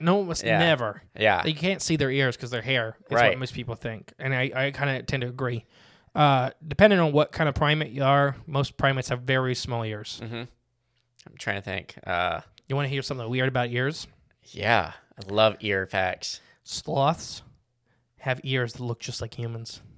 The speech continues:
Speaker 2: Really?
Speaker 1: Just buried in their fur.
Speaker 2: Really?
Speaker 1: And it freaks people out when they see him.
Speaker 2: Huh.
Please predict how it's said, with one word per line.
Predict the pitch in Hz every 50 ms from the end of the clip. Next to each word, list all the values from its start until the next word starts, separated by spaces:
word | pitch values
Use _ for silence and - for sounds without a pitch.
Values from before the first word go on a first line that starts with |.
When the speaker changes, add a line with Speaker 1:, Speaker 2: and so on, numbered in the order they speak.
| -
Speaker 2:
Really? | - 117 143 196 247 277 311 302 - _ _ _ _ _ _ _ _ -
Speaker 1:
Just | 127 123 - -
buried | 131 123 123 120
in | 120 120
their | 120 117
fur. | - - 127 123 123 120 - - - _ _ _ _ _ - -
Speaker 2:
Really? | 208 262 320 311 302 156 127 110 -
Speaker 1:
And | - 127
it | 156
freaks | - - - 139 135 131 -
people | - 131 123 - 135
out | 127 123 127 123
when | 131 123
they | 120 117
see | - - 127
him. | 123 127 135 139 131 - - _ _ _ _ _ _ _ _ _ _
Speaker 2:
Huh. | _ - - 339 302 262 156